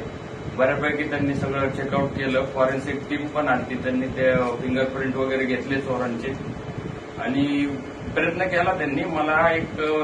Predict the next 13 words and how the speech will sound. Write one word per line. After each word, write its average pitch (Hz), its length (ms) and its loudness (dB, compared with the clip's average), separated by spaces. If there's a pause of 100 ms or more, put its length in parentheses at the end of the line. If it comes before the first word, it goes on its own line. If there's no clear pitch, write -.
सहाव्या 160 340 4
सातव्या 160 320 0
दिवशी 156 260 0
पोलीस 151 300 -2
स्टेशनमधून 147 640 -4
कळालं 156 360 6 (520)
की 131 80 -2
आपला, 131 760 4
आपली 139 240 0
घरफोडी 139 400 2
केलेला 139 380 0
व्यक्ती 139 460 0
सापडलाय 131 600 0